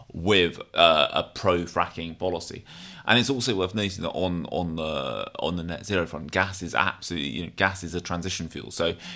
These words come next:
if the U K was to frack and use more fracked U K gas rather than, uh, importing gas from elsewhere, you know, that, that would net out in, in climate terms. It, it is about the fact that people don't like that, that to date, and this might change with energy prices where they are, but to date,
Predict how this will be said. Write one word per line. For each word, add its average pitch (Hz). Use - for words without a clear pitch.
if -
the 101
U 104
K 95
was 87
to 85
frack 95
and 85
use 82
more 87
fracked 90
U 87
K 113
gas 87
rather 90
than, 82
uh, 78
importing 92
gas 87
from 85
elsewhere, 85
you 90
know, 95
that, 98
that 92
would 85
net 95
out 92
in, 82
in 90
climate 87
terms. -
It, 104
it 113
is 110
about 101
the -
fact -
that 73
people 87
don't 90
like 87
that, 92
that 98
to 123
date, 95
and -
this 80
might 101
change 98
with 90
energy 85
prices 87
where 85
they 87
are, -
but -
to 90
date, 85